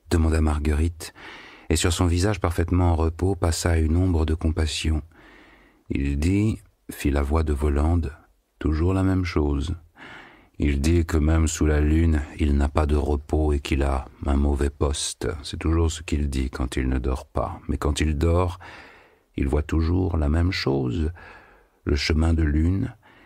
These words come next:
et il veut le suivre et discuter avec le prisonnier Anozri. Parce que, comme il l'affirme, il y a quelque chose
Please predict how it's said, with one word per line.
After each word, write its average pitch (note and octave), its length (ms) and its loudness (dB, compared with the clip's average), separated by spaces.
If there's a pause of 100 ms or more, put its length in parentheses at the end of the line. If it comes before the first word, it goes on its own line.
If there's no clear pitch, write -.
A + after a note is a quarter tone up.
(260)
et - 100 0
il D#2 140 2
veut F2 100 2
le F#2+ 80 2
suivre F#2 520 -2
et D#2 40 2
discuter E2 540 -2
avec D#2+ 240 0
le D#2 100 0
prisonnier D#2+ 640 0 (120)
Anozri. D#2 680 0 (1040)
Parce - 260 -2
que, F2 320 2 (360)
comme F2+ 160 2
il D#2+ 160 4
l'affirme, D2+ 720 0 (440)
il C#2+ 140 0
y D2+ 40 2
a D#2 40 0
quelque F2+ 320 -2
chose G2+ 400 -2